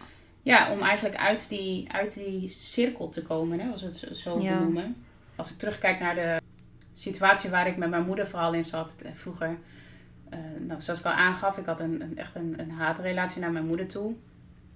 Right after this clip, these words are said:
Speaker 1: Er, er zijn heel veel jaren overheen gegaan tot uiteindelijk tot herstel kwam.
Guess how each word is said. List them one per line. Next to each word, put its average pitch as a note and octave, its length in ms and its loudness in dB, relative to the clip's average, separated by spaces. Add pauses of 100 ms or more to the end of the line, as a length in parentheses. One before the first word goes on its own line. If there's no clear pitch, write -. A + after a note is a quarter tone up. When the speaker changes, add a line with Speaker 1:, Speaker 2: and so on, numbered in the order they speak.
(100)
Speaker 1:
Er, F#3 260 -4
er F#3 60 -2
zijn F#3 180 -2
heel G3+ 140 2
veel G3+ 160 0
jaren F3+ 440 6
overheen F3 440 0
gegaan D#3+ 480 -4 (2500)
tot F#3+ 200 2
uiteindelijk F#3+ 480 0
tot F3 200 -8
herstel E3 440 0
kwam. E3+ 460 -6